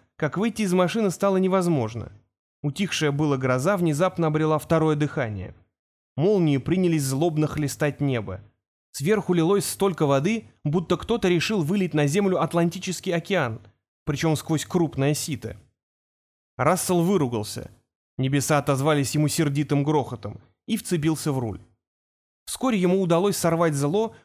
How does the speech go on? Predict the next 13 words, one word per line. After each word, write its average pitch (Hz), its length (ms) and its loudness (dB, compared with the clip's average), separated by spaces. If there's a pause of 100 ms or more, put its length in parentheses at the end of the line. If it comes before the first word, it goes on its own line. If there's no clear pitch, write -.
путём 196 320 0
лихорадочного 175 800 0
переключения 156 640 0
скоростей, 143 760 -4 (280)
обогнав 156 480 2
грузовик, 156 500 2
на 165 120 4
борту 156 300 0
которого 165 440 0
было 170 200 0
написано 131 600 -2 (340)
"Грузоперевозки 156 920 0
Маккены, 185 640 0